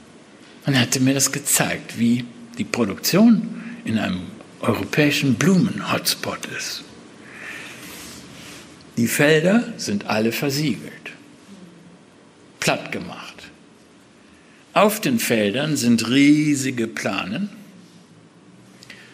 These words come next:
Auf den Planen stehen lauter Paletten und in den Paletten sind die Blumentöpfe bereits so aufgebaut, wie Sie sie dann beim Obi oder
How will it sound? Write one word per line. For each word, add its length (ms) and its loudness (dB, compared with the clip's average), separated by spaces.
Auf 320 4
den 220 -2
Planen 580 0
stehen 340 0
lauter 440 4
Paletten 760 2
und 180 2
in 160 4
den 140 2
Paletten 440 2
sind 260 2
die 60 -2
Blumentöpfe 720 -2
bereits 480 2
so 220 2
aufgebaut, 680 2
wie 80 0
Sie 220 0
sie 180 0
dann 240 4
beim 500 0
Obi 440 4
oder 380 -2